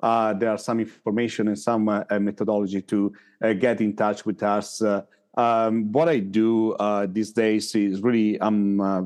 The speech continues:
you know, fully dedicated in, uh, running, uh, uh, these, uh, courses, this workshop. Uh,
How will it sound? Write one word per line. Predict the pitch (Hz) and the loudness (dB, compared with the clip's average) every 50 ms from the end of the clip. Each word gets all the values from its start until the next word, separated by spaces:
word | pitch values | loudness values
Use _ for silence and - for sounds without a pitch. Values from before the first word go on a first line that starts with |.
| 78 73 | -4 -2
you | 104 104 | -2 0
know, | 98 92 | 0 -2
fully | 85 - - 147 139 123 120 | -4 -2 0 0 2 2 2
dedicated | 107 113 104 101 98 - - 113 104 98 104 101 98 90 - _ _ _ _ _ | 0 0 0 -2 -2 -2 -2 -2 0 0 0 0 0 -2 -6 _ _ _ _ _
in, | 104 110 104 107 | 0 2 2 2
uh, | 107 98 - | 2 0 -2
running, | 92 95 107 110 107 104 104 101 101 101 101 | -2 0 2 2 2 2 0 0 0 -2 -2
uh, | 101 98 98 95 - _ _ _ _ | -2 -4 -4 -6 -8 _ _ _ _
uh, | - 107 107 104 101 95 | -2 -2 0 0 0 -2
these, | 90 104 101 95 - - | -2 -2 -2 -4 -4 -2
uh, | 117 104 95 92 92 95 - - - - | -2 0 0 0 -2 -2 -6 -10 -8 -2
courses, | - 139 131 - - - 107 101 98 - | 0 0 0 0 -2 -2 -2 -2 -2 -2
this | - 98 92 92 | -4 -4 -4 -2
workshop. | 107 120 123 120 120 - - 120 107 104 101 - - | 0 0 0 -2 -4 -4 -2 -2 0 -2 -2 -4 -4
Uh, | 107 101 95 95 95 | -2 -2 0 -2 -4